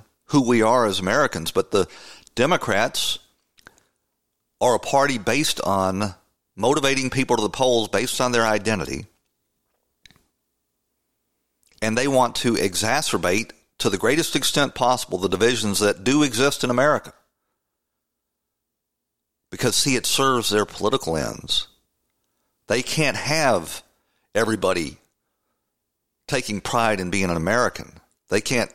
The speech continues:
have everybody, uh, saluting the same flag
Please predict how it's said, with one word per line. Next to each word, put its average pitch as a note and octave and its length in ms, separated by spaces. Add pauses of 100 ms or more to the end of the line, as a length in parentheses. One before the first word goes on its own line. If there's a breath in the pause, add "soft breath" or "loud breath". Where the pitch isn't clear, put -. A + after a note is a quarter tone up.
have B2+ 480
everybody, F2 580 (2000)
uh, D2 320
saluting G#2+ 480
the D2+ 80
same G2 340
flag E2+ 640